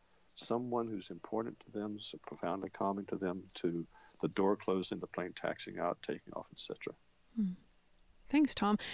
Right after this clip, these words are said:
Speaker 2: Now, I'm curious, 'cause there is an epidemic of loneliness in our culture. So what about people who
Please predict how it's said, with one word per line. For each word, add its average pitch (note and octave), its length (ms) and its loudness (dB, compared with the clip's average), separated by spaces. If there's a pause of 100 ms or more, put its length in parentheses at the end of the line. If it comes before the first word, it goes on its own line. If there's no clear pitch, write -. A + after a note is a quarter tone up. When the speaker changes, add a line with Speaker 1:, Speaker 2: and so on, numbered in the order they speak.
(100)
Speaker 2:
Now, C#4 100 6
I'm C4 140 8
curious, D4 500 8
'cause - 220 6
there A3+ 220 8
is A#3+ 180 8
an A3+ 100 8
epidemic G3+ 600 6
of F#3 140 8
loneliness G#3 1040 8
in E3+ 280 8
our D#3 280 6
culture. E3 600 4
So E3+ 220 6
what F#3+ 180 8
about A3 240 8
people G3 280 6
who F#3 140 4